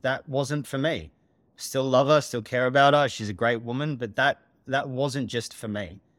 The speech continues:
you know? So I had to think long-term about what do, what do I wanna do with this? Do I wanna marry into this? Do I really wanna take this on from that aspect? And part of me was just, it was biological. It was just like, "Mm,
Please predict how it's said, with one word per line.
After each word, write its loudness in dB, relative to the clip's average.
you -6
know? 2
So 4
I 6
had 0
to -6
think -4
long-term 0
about -2
what -2
do, -2
what 0
do 4
I 8
wanna 4
do -2
with -4
this? -12
Do 4
I 10
wanna 6
marry 6
into 0
this? -10
Do 6
I 10
really 6
wanna 6
take -2
this -2
on 2
from -4
that 0
aspect? -2
And -2
part 2
of 2
me 2
was -2
just, -2
it -6
was -6
biological. 2
It -12
was -8
just -6
like, 0
"Mm, -8